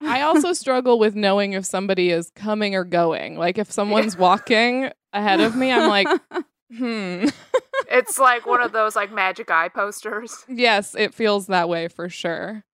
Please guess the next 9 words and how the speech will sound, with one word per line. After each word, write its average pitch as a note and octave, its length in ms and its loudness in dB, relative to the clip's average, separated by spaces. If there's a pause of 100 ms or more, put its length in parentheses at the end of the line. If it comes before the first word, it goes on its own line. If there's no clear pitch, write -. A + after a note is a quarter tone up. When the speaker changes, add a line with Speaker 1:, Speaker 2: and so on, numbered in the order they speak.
(400)
Speaker 1:
Um, G3 560 -4
Speaker 3:
I F4 140 0
mean, F#4 140 4
I F4+ 160 4
guess D#4+ 260 2
risk G#3+ 420 0
adds F3+ 340 0
some G3 200 0
excitement E3+ 680 -4